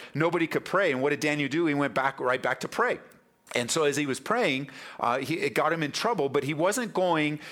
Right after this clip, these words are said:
to bow to the pressure of this law that was said that no man can worship and no man can pray.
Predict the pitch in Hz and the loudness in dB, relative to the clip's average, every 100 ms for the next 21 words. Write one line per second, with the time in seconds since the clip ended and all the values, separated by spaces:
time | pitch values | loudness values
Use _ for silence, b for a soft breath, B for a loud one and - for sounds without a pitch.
0 | B - 139 113 147 170 196 - 151 - | B -4 -2 2 2 2 0 -2 -2 -2
1 | - 208 208 - 131 120 127 B B - | -2 0 0 0 2 2 0 B B -2
2 | 143 135 135 - B B 143 147 - 123 | 0 2 0 -4 B B -2 0 -4 -2
3 | 123 156 208 208 151 139 - 135 139 135 | 2 4 2 2 -2 0 2 2 0 0
4 | 147 160 160 160 156 160 190 - - 110 | 0 2 0 0 0 2 2 0 -2 -2
5 | 123 147 143 147 165 156 - 190 95 | -2 0 0 0 -2 -4 0 0 0